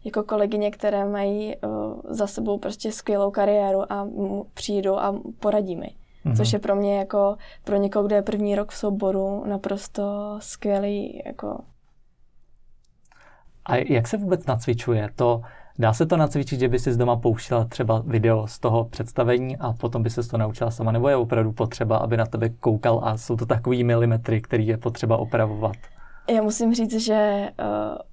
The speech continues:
Speaker 1: určitě, eh, je žádané, aby jsme měli zkoušku na sále s baletním mistrem, který na to všechno dohlíží a právě kontroluje ty milimetry.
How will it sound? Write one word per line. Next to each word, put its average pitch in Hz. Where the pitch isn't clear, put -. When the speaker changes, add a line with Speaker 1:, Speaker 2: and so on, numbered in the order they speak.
Speaker 1:
určitě, 214
eh, -
je 190
žádané, 196
aby 190
jsme 190
měli 185
zkoušku 190
na 180
sále 190
s 202
baletním 196
mistrem, 185
který 190
na 180
to 190
všechno 202
dohlíží 190
a 185
právě 208
kontroluje 202
ty 226
milimetry. 196